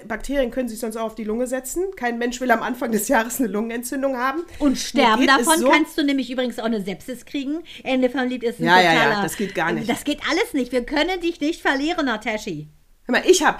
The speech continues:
Speaker 1: A C C genommen, Gilomethol. Ich hab mich zugepumpt mit legalen Drogen. Und es ist, äh, es ist nicht schlechter geworden, aber eben auch nicht besser. Ich glaub, ich hab's nur in Schach gehalten und es wurde ja schlechter, ne? Es wurde ja, es wurde ja eigentlich schlechter.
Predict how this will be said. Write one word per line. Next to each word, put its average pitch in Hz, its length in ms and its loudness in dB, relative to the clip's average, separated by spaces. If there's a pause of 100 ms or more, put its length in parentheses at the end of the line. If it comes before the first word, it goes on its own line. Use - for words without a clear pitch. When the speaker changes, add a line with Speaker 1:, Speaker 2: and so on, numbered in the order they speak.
(160)
Speaker 1:
A 262 220 8
C 320 160 -2
C 262 180 -4
genommen, 165 380 -4
Gilomethol. 247 680 -2
Ich 247 180 -6
hab 285 140 -6
mich 285 140 -6
zugepumpt 254 520 -6
mit 247 160 -4
legalen 220 420 -2
Drogen. 165 360 -4 (240)
Und 254 160 2
es - 140 -4
ist, - 260 -4 (640)
äh, 247 500 2 (680)
es 233 140 -4
ist 339 140 -2
nicht 330 120 0
schlechter - 380 -2
geworden, 320 400 -2
aber 269 220 0
eben 254 120 -6
auch 269 120 0
nicht 254 200 -6
besser. 196 360 -4
Ich - 120 -16
glaub, 208 180 -2
ich 233 100 -8
hab's 247 180 -10
nur 247 100 -2
in 214 80 -2
Schach - 360 -6
gehalten 170 560 -4
und 202 120 -4
es 185 200 -6
wurde 269 240 4
ja 175 120 2
schlechter, 156 600 -4
ne? 190 80 2
Es 233 240 -2
wurde 269 160 4
ja, 220 180 2
es 208 160 -2
wurde 320 220 4
ja 165 120 4
eigentlich 170 300 -2
schlechter. 139 400 -4